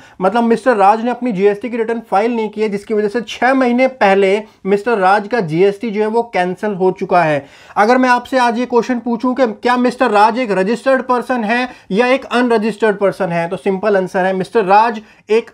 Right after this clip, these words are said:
अनरजिस्टर्ड पर्सन है। आगे पढ़िए, "During scrutiny मिस्टर राज आइडेंटिफाई", अच्छा मिस्टर राज एक जीएसटी ऑफिसर है, सॉरी,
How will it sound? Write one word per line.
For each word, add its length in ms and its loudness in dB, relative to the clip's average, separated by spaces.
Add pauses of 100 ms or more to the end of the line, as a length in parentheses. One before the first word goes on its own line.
(120)
अनरजिस्टर्ड 720 0
पर्सन 380 -6
है। 260 -6 (360)
आगे 220 4
पढ़िए, 360 2 (260)
"During 420 0
scrutiny 440 -2
मिस्टर 300 -2
राज 240 4
आइडेंटिफाई", 500 0
अच्छा 160 -2
मिस्टर 260 0
राज 220 2
एक 140 -2
जीएसटी 300 0
ऑफिसर 280 -4
है, 60 -8
सॉरी, 240 -10